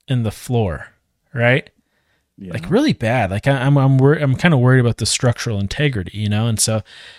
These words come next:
Speaker 1: I'm c-, unconsciously walking on the joists instead of the subfloor,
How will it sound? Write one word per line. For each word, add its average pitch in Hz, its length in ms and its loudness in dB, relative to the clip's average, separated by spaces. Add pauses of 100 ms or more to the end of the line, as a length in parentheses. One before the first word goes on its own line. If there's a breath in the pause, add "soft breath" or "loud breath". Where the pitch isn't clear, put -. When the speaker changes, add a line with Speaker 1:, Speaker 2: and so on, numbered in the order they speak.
(300 loud breath)
Speaker 1:
I'm 139 480 4 (180)
c-, - 60 -12 (680)
unconsciously 131 840 2
walking 110 540 2
on 101 140 -2
the 90 80 -4
joists - 720 -4 (580)
instead 113 300 -2
of 101 60 -2
the 92 80 -6
subfloor, 127 640 0